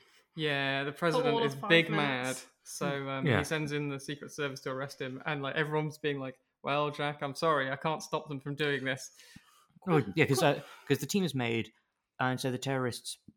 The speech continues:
Speaker 3: they, they run through a hole they have in their wall in the back of this nightclub that goes into the incredibly spacious L A sewers.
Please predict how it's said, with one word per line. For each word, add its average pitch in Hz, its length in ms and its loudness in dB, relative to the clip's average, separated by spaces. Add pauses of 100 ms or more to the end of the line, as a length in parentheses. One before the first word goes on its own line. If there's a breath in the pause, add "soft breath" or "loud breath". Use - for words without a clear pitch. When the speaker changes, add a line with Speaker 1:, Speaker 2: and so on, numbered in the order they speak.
(380)
Speaker 3:
they, 147 340 -2
they 160 120 4
run 123 480 2
through 127 560 -2
a - 80 -4
hole 101 680 2 (400)
they 117 120 2
have 107 200 0
in 110 100 -2
their 107 120 0
wall 98 440 -2
in 107 120 -4
the 98 80 -4
back - 220 -4
of - 60 -20
this - 160 -8
nightclub 117 520 -4 (340 loud breath)
that 123 80 -6
goes 113 200 -2
into 104 140 -2
the 113 100 -4
incredibly 143 440 -2
spacious - 540 -4
L 113 180 0
A 110 100 0
sewers. 90 520 -4